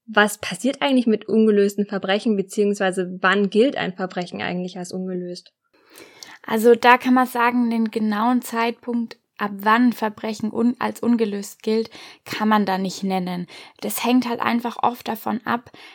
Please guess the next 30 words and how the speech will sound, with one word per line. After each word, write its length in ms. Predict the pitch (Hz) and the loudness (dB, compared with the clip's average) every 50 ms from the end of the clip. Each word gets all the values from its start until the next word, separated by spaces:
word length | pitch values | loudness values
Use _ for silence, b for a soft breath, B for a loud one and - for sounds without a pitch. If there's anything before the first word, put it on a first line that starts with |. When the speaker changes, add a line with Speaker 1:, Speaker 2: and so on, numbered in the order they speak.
| B B B | B B B
Speaker 2:
wie 320 | - 208 208 240 247 254 | -10 -4 0 2 4 2
viele 440 | 247 - - 247 240 233 220 226 220 | 2 0 -2 -2 -2 0 0 0 0
Indizien 640 | - 220 220 208 233 233 247 233 - - 226 220 214 | 2 0 0 0 0 -2 -2 -2 -2 -4 -4 -4 -4
sind 200 | - 214 214 208 | -2 -2 -2 -2
noch 140 | 208 208 | -4 -4
da, 440 | - - 220 214 220 226 226 233 220 | -4 -2 0 0 2 2 2 2 2
wie 220 | 214 233 240 247 247 | 0 0 -2 -2 -2
ist 180 | 214 - - | -6 -6 -6
die 60 | 220 | -8
Beweislage. 1000 | 208 208 220 208 202 220 214 220 226 233 233 - - 220 208 214 208 202 208 226 | -8 -6 -6 -4 0 0 2 2 0 -2 -4 -4 -4 -2 0 0 0 -2 -2 -2
Und 140 | 220 220 220 | 0 0 2
wenn's 240 | 214 220 226 220 - | 2 2 0 -2 -2
einfach 400 | - 226 220 214 - 214 208 - | -4 -4 -4 -4 -6 -8 -12 -12
zu 300 | - - 247 247 226 220 | -8 -4 -4 -2 -2 -2
wenige 360 | 220 226 226 220 214 214 214 | -2 -2 -2 -2 -2 -4 -4
Hinweise 760 | 202 185 208 226 233 240 220 220 214 214 220 214 - - - | -4 -2 -2 0 0 0 0 -2 -2 -4 -6 -4 -4 -4 -2
auf 180 | - 208 208 - | -2 -2 -2 0
einen 180 | 208 208 196 | 0 0 0
Täter, 400 | 202 - - 220 226 226 - 226 | -2 -6 -6 -4 -4 -4 -4 -6
jetzt 260 | 214 202 196 196 - | -6 -6 -8 -8 -8
in 120 | 214 208 202 | -6 -4 -4
dem 200 | 214 214 214 208 | -2 -2 -2 -2
Fall 220 | - - 208 202 | -4 -4 -4 -4
bei 240 | 202 202 202 196 190 | -6 -6 -8 -6 -2
Mord, 460 | 190 185 190 202 214 226 220 - - _ - | -2 -2 0 0 -2 -2 -4 -6 -12 _ -4
gibt, 400 | - 262 285 277 - - - _ B B B B B B B B B B B _ _ _ _ _ - - - - 247 | 0 0 0 0 -4 -12 -16 _ B B B B B B B B B B B _ _ _ _ _ -16 -16 -16 -12 -6
dann 260 | - 220 208 202 202 - | -2 0 0 0 0 -2
ist 200 | - 196 - - | -4 -8 -8 -8
es 140 | 196 - | -12 -6
ungelöst. 800 | - - 220 214 208 190 185 175 175 180 175 175 175 - - - | -2 2 2 4 4 2 0 -4 -6 -8 -8 -8 -8 -10 -14 -16